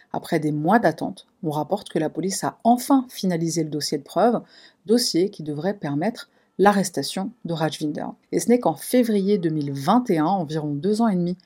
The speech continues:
après le meurtre de Toya, qu'une demande d'extradition officielle est finalisée. Pendant tout ce temps, Rajvinder ne contacte pas sa famille. Il n'utilise aucune de ses cartes bleues.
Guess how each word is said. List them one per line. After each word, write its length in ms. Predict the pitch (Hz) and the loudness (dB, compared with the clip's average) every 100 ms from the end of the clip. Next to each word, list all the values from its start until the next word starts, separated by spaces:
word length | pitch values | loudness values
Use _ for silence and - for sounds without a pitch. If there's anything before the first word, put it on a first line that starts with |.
| _ _ | _ _
après 260 | - - 208 | -10 0 2
le 80 | 175 | 2
meurtre 340 | 160 165 - | 0 -4 -6
de 140 | 151 143 | -6 -4
Toya, 380 | 147 147 185 - - _ - | -4 -2 -2 -4 -20 _ 2
qu'une 200 | 233 226 | 6 6
demande 420 | 175 151 160 - - | 6 2 0 -2 -10
d'extradition 840 | 156 151 - 165 147 139 - 143 - | -8 -6 -6 -4 -4 -4 -2 -4 -4
officielle 640 | 196 - 151 - 170 208 226 _ - | -8 -6 -6 -4 0 0 -2 _ -8
est 60 | |
finalisée. 600 | 185 190 175 160 147 - _ - | -4 0 0 -2 -6 -10 _ -4
Pendant 240 | 180 220 | 0 0
tout 140 | 226 | 0
ce 100 | 285 | -4
temps, 260 | - 165 - | -2 -4 -4
Rajvinder 520 | 170 170 170 160 151 185 | -4 -2 -2 -4 -4 -2
ne 80 | 151 | -4
contacte 560 | - 233 226 190 - | -2 -4 -2 -8 -6
pas 160 | 147 196 | -8 -6
sa 160 | 196 165 | -6 -6
famille. 300 | 151 - - _ - - | -4 -4 -8 _ -14 -4
Il 180 | 170 170 | 0 0
n'utilise 480 | 175 - 165 143 - | -2 -2 -2 -4 0
aucune 320 | 226 226 240 | 0 4 4
de 80 | 180 | 4
ses 140 | - | -2
cartes 280 | 135 131 - | -6 -6 -6
bleues. 300 | 143 180 247 | -2 0 -2